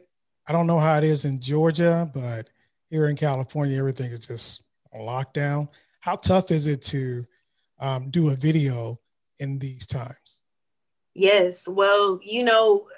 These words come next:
Speaker 2: covid has changed a lot. Unfortunately, fortunately and unfortunately, Georgia is actually pretty wide open. There's a lot of things that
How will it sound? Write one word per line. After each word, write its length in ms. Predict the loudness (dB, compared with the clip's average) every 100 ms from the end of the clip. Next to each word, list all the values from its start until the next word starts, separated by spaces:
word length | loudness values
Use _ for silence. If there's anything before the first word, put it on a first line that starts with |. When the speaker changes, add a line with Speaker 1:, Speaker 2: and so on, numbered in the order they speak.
| _ _ _ -2
Speaker 2:
covid 520 | 4 4 6 2 2
has 200 | -4 -10
changed 440 | -8 -6 -6 -6
a 60 | -4
lot. 380 | 0 2 0 -4
Unfortunately, 880 | -10 -4 -2 -2 -6 -6 -4 -6 -8 _ _ _ _ _ _ -20 -12 0
fortunately 600 | 2 2 -2 -4 -6 -2
and 180 | -4 -2
unfortunately, 800 | -6 -4 -2 -2 -4 -6 -6 -6
Georgia 440 | -2 0 0 0
is 220 | -2 -2 -2
actually 500 | -4 -4 -6 -4 -4
pretty 460 | -2 -2 -2 -4 -12 _
wide 400 | -4 0 0 -2 -4
open. 460 | -6 -6 -8 -10 -14 -20 -4
There's 240 | 4 4 6
a 80 |
lot 280 | 4 4 2
of 80 | -2
things 400 | -4 -4 -4 -8
that 380 | -4 -2 -2 -6